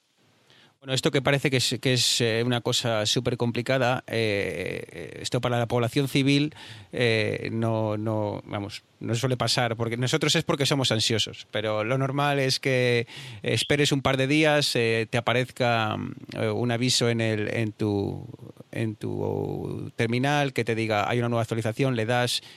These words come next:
y en cuestión de quince, veinte minutos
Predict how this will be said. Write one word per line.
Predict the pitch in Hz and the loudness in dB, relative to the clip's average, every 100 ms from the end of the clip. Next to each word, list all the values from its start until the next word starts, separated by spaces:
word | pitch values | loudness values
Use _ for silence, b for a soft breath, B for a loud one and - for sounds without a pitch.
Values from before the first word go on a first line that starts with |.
| B - | B -4
y | 113 | -2
en | |
cuestión | 110 110 - 120 117 | 0 0 2 0 2
de | 113 110 107 101 95 - - - - - | 2 2 2 0 -4 -6 -10 -12 -14 -4
quince, | 135 117 120 | -2 0 2
veinte | 117 117 113 | 2 2 0
minutos | 117 120 123 120 - | 0 2 2 0 -2